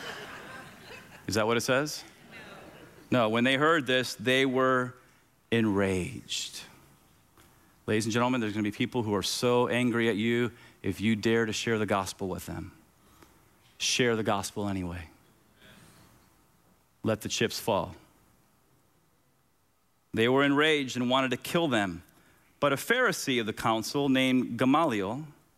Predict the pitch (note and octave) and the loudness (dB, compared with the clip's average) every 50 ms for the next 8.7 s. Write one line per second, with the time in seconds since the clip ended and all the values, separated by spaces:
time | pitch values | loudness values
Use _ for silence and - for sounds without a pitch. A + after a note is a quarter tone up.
0 | _ _ _ _ _ _ _ _ _ _ _ _ _ _ _ _ - G2+ - - | _ _ _ _ _ _ _ _ _ _ _ _ _ _ _ _ -10 -8 0 0
1 | E3 E3+ E3 - E3 D#3 C#3+ B2+ C3 B2 B2 A2+ A2 A2 A2+ A#2 A#2+ C3+ C#3+ D3 | 2 2 2 2 2 2 2 4 2 2 4 4 4 4 4 2 0 0 -2 0
2 | C#3 C#3+ C#3+ C#3 C3 C3+ C#3 C#3 C#3 C3 A2+ G#2+ G#2+ A2 A#2+ C3 C3 C#3 - - | 2 2 2 4 4 2 2 0 0 0 0 2 2 2 2 2 0 -2 -4 -4
3 | A#2+ G2 - - - G#2 A2 C3 C3 - _ _ _ _ _ _ _ _ _ _ | -4 -6 -6 -6 -8 -8 -8 -8 -12 -16 _ _ _ _ _ _ _ _ _ _
4 | _ _ _ _ - - - - - A3 A3+ F3 B2 B2 C#3+ - - D#3 D3+ C3+ | _ _ _ _ -4 -4 -4 -2 0 0 2 4 4 4 2 2 0 -2 0 2
5 | C#3 C3+ C#3+ C#3 B2 B2 C3 C3 B2+ C#3 C#3+ C3+ - - C3+ - - - D#3 - | 2 2 2 2 2 2 2 2 2 2 0 -2 -4 -6 -8 -4 -2 -2 -2 -2
6 | - E3 C#3+ C3+ B2 B2+ B2+ B2+ B2 - - - - B2 A2 A2+ A#2 G#2 - - | 0 0 2 4 4 4 4 2 2 0 -2 -2 0 2 2 2 2 0 -2 -2
7 | G2+ F#2+ F#2 F2 F2 F2 F2 F2 A#2 A#2 B2 A2 G#2+ - D3 E3+ F3+ E3 F3 E3 | -2 -2 0 0 0 0 0 -2 -2 0 0 0 0 2 0 0 2 2 2 2
8 | D#3 - - E3 D3+ D3 C#3+ C3 B2+ A#2+ A#2+ B2 B2 B2 | 2 0 0 0 2 2 2 2 2 2 2 0 0 -2